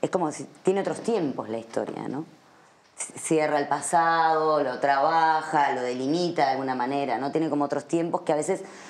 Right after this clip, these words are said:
no son los tiempos de la memoria o no son los tiempos de, de otras, de otras disciplinas, ¿no? Entonces ahí, eh, a mí me parece como importante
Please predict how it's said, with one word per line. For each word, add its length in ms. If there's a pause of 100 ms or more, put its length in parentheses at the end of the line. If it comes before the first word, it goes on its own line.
(100)
no 120
son 200
los 120
tiempos 280
de 120
la 60
memoria 600
o 60
no 100
son 140
los 100
tiempos 320
de, 220 (380)
de 140
otras, 400 (360)
de 80
otras 180
disciplinas, 640
¿no? 140
Entonces 460
ahí, 560
eh, 180
a 140
mí 120
me 120
parece 220
como 140
importante 840